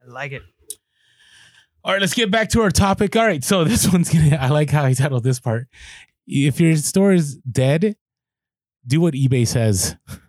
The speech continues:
Speaker 1: Yeah.
Speaker 2: Follow,
Speaker 1: Don't be a rebel.
Speaker 2: Don't, don't be, but here's the thing. There's, there's two options when it comes to eBay. You can complain all day on forums and talk about how eBay's throttling your items, how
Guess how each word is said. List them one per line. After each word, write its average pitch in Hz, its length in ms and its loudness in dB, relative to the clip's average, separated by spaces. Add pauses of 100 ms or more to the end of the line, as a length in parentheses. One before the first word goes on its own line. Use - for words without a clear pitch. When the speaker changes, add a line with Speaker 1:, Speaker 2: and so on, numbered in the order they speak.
(960)
Speaker 1:
Yeah. 127 280 -2 (760)
Speaker 2:
Follow, 160 180 0
Speaker 1:
Don't 165 80 0
be 156 60 2
a 151 60 0
rebel. 117 380 -2 (200)
Speaker 2:
Don't, 165 360 0
don't 160 220 2
be, 160 420 -2
but 196 200 0
here's 233 200 2
the 240 80 0
thing. 196 280 0 (640)
There's, 175 160 0
there's 170 220 2
two 247 200 2
options 175 360 2
when 147 100 4
it 135 80 2
comes 139 220 -2
to 151 80 -4
eBay. 117 440 0 (1200)
You 165 260 4
can 156 400 2
complain 170 460 2
all 170 160 2
day 175 140 2
on 165 140 2
forums 139 420 2
and 113 80 -6
talk 143 120 0
about 135 200 0
how 127 160 0
eBay's 139 400 0
throttling 160 420 2
your 151 140 4
items, 127 480 0
how 117 300 -2